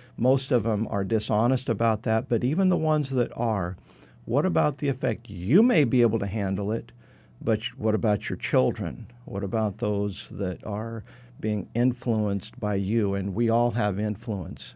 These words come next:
And so I think it's something that everyone, uh, I don't think, I know that it's something that everyone listening,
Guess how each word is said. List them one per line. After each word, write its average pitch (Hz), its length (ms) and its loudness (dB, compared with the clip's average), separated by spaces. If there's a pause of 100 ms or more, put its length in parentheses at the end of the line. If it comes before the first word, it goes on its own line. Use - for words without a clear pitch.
And 92 220 -4
so 95 300 -6
I 127 140 -2
think 156 140 0
it's - 140 -4
something 110 440 -4
that 90 260 -4
everyone, 101 720 -2 (340)
uh, 95 120 -2
I 120 160 4
don't 107 200 0
think, 127 280 2
I 107 80 4
know 110 460 6
that 98 180 0
it's 98 160 -4
something 107 440 -2
that 104 220 -2
everyone 117 640 0
listening, 104 640 -2